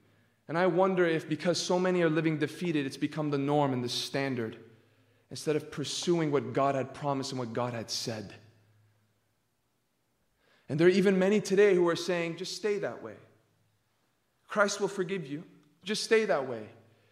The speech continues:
Jesus understands." And so they have allowed that sin to walk with them hand in hand. But even if this message might be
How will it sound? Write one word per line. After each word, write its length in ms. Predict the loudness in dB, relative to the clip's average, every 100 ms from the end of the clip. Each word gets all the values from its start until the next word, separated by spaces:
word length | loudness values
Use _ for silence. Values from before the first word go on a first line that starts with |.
| _ -12
Jesus 380 | -2 0 2 0
understands." 960 | 0 2 0 0 -2 -4 -8 -14 -20 -20 _ _ _ _ _ _ _ _ _ _ _ _ _ _ _ _ _
And 100 | -8
so 180 | 0 2
they 300 | 6 6 6
have 340 | 2 0 -2 -10 -20 -20 _ _ _ _ _ _ -4
allowed 440 | 2 6 6 4
that 180 | 0 -4
sin 460 | -4 -4 -6 -8 -12 -20 _ _ _ _ _ _ _ _ _ _ _ _ _ _
to 100 | -4
walk 280 | 0 0 -2
with 120 | -6
them 120 | -6
hand 280 | -6 -6 -6
in 80 | -8
hand. 480 | -10 -12 -12 -16 -20 -20 _ _ _ _ _ _ _ _ _ _ _ _ _ _ _ _ _ _
But 180 | -6 -2
even 280 | -2 0 0
if 480 | 0 0 -2 -10
this 260 | -6 -6 -4
message 440 | -4 -4 -6 -6
might 220 | -6 -8 -6
be 380 | -6 -6 -8